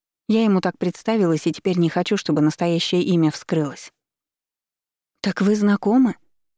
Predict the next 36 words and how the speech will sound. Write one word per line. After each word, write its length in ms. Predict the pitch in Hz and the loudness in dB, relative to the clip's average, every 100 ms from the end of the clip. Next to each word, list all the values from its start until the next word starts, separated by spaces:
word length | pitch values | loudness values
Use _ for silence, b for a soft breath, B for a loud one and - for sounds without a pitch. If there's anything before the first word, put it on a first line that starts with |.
| _ | _
захлопала 580 | 175 156 - 160 156 156 | -4 -2 -2 -4 -2 -2
в 60 | 160 | 0
ладоши 360 | 160 165 - | 0 -2 0
девушка. 500 | 160 156 170 - - - _ _ _ _ | 0 -2 -4 -10 -14 -20 _ _ _ _
«А 100 | 220 | -4
ты 120 | - | 0
меня 240 | 208 196 202 | 2 4 2
с 120 | - | 2
ним 120 | 208 | 0
познакомишь? 640 | 196 185 190 - 226 208 - | 0 0 0 0 -2 0 -2
А 60 | |
какой 460 | 208 240 - 202 180 | -2 -2 0 -2 -2
он? 100 | 208 _ _ _ _ _ _ | -10 _ _ _ _ _ _
А 100 | 214 | -6
когда 280 | - 220 240 | -2 0 2
вы 80 | 175 | 0
успели? 480 | - - 190 - - _ _ _ | -2 -4 -6 -6 -14 _ _ _
А 80 | 226 | -4
сейчас 400 | - 247 196 - | -2 -2 -4 0
он 140 | 190 | 2
где?» 240 | 202 208 170 _ _ _ _ _ _ _ _ _ _ _ - | 2 0 -4 _ _ _ _ _ _ _ _ _ _ _ -4
Мариса 340 | 147 160 - | -2 -4 -6
глубоко 440 | 160 156 156 - | -2 -2 -2 -4
вздохнула, 640 | 156 151 151 - 170 196 170 | -4 -2 -4 -4 -2 0 0
залезая 420 | 160 151 160 151 | 0 -2 -2 -4
в 80 | - | -6
палатку 460 | 156 175 190 - | -4 -4 -4 -4
и 20 | 147 | -4
скидывая 400 | - 196 170 165 | -2 -2 0 2
уже 240 | 160 160 | 2 0
давно 360 | 156 156 185 170 | 0 0 2 2
высохшую 540 | 170 - - - 151 | 0 -4 -6 -2 -2
прямо 300 | - 156 156 | 0 0 0
на 140 | 156 | 0
теле 240 | 147 156 147 | -2 -2 -2
тунику. 500 | 160 156 156 - | -2 -2 -4 -16